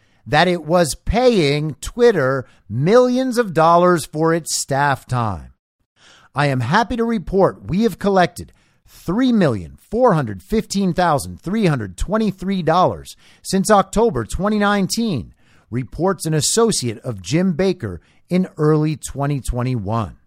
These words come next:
So it would seem that at this point, anyone claiming that Twitter was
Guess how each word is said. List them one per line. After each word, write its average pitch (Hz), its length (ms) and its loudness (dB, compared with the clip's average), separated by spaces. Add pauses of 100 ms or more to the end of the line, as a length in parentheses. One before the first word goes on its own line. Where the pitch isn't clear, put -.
(600)
So 202 260 2
it 214 120 2
would 196 180 0
seem 190 580 0 (220)
that 180 220 2
at 135 220 -2
this 220 300 0
point, 143 520 -4 (600)
anyone 190 680 0
claiming 147 580 -4 (400)
that 160 320 0
Twitter 254 320 -2
was 160 260 2